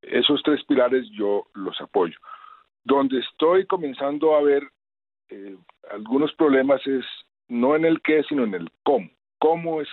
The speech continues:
que vamos a llegar a lograr esos objetivos o avanzar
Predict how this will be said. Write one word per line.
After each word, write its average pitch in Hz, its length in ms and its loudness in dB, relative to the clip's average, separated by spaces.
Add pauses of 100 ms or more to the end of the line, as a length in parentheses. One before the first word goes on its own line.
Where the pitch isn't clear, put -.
que 143 240 -6
vamos 131 360 0
a 120 60 0
llegar 101 400 0 (680)
a 107 140 -6
lograr 101 460 0
esos 113 300 -2
objetivos 113 640 0
o 87 140 2
avanzar 98 640 0